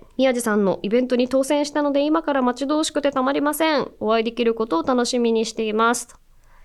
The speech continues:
いうことでございます。やったね、助さんうどん。愛知の方々にも受け入れられるかな。味噌煮込みうどんの聖地で。絶対好きになってもらえると思います。甘辛いのが好きな県民性であれば、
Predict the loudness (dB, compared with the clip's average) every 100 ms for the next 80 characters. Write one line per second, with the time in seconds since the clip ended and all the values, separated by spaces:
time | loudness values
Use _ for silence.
0 | -20 _ -10 -8 -6 -6 -6 -6 -8 -10
1 | -12 -12 -14 -16 -20 -20 -20 -20 -10 -6
2 | -2 2 2 2 0 -8 -16 -10 -8 -6
3 | -6 -4 -4 -6 -8 -20 _ -20 -20 -20
4 | -6 -2 -2 -2 -6 -6 -4 -2 -2 -2
5 | -4 0 0 2 0 0 -2 -6 -10 -14
6 | -16 -8 -6 -2 0 0 0 0 0 0
7 | 0 -2 -4 -6 -4 -4 -2 -4 -6 -14
8 | -18 -20 -20 -20 -20 -20 -20 -20 -16 -14
9 | -8 -4 -2 -2 -4 -4 -4 -6 -8 -8
10 | -10 -12 -14 -14 -14 -14 -18 -20 -20 -20
11 | -20 -20 -20 -10 -2 0 0 0 2 2
12 | 2 -2 -6 -8 -4 -4 -6 -10 -14 -10
13 | -2 0 0 0 -4 -8 -6 -2 -2 -2
14 | -4 -4 -4 -2 -4 -4 -8 -8 -10